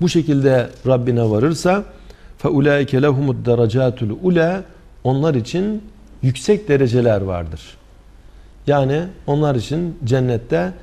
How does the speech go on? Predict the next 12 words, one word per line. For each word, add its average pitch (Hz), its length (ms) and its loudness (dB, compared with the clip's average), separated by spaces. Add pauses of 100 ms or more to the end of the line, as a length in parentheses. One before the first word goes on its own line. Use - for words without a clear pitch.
(180)
mertebeler 123 640 2
var 147 320 -2 (300)
ve 151 240 0 (260)
dereceler 120 680 2 (140)
var. 92 260 -8 (260)
Herkes 160 560 0 (420)
yaptığı 131 400 0
salih 147 460 2
amele 135 300 2
göre, 104 340 0 (600)
imanının 143 640 2
derecesine, 123 680 0